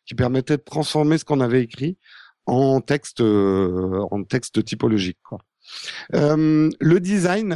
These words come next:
alors je vais peut-être me faire des ennemis chez mes nouveaux amis sur Twitter. Le design est globalement assez moche.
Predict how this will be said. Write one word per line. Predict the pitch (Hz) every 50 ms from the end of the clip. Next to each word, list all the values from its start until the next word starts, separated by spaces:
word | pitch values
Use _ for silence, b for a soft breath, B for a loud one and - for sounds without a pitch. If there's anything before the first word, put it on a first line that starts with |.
| - -
alors | 131 135 127 120
je | 110 120
vais | 123
peut-être | 113 - 147 147 156
me | 156 143
faire | - 160 151 143
des | 127 127 117 123
ennemis | 135 135 135 147 151 147
chez | - - 123
mes | 113 117
nouveaux | 113 113 113 107 120 117 113
amis | 113 113 123 123
sur | 113 - 113 104
Twitter. | - - 117 110 - 160 170 196 185 B B B B B B B B B B -
Le | 123 127 143
design | 139 131 147 165 170 185 202 208 196
est | 170 143
globalement | 135 139 143 139 147 156 160 175
assez | 175 151 - - 120
moche. | 117 113 120 147 - - - - -